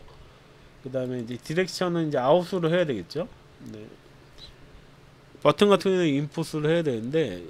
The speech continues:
이 엘이디 같은 경우에는 아웃풋으로 해야 됩니다. 그래서, 어, 온하고 오프하는 이제 코드들을 넣어놓고,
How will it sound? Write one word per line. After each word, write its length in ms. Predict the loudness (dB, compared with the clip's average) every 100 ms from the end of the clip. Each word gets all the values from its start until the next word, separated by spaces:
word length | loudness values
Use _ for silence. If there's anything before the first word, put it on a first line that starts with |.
| -14
이 580 | -10 -8 -6 -6 -8 -10 -14 -20 -20 -4
엘이디 380 | 0 2 2 2
같은 280 | 0 -2 -6
경우에는 480 | -4 -4 -2 -2 -4 -14 -20 -10
아웃풋으로 680 | -6 -6 -6 -8 -6 -6 -10 -10
해야 160 | -6 -6
됩니다. 400 | -6 -10 -12 -12
그래서, 460 | -8 -6 0 2 0 -8 -20 -20 -20 -12
어, 60 |
온하고 840 | -10 -4 0 4 4 4 4 4 4
오프하는 540 | 0 0 0 0 -4
이제 120 | -4 -6
코드들을 1040 | -6 -6 -2 0 0 0 -2 -4 -2 -2
넣어놓고, 720 | -2 -4 -6 -8 -6 -4 -4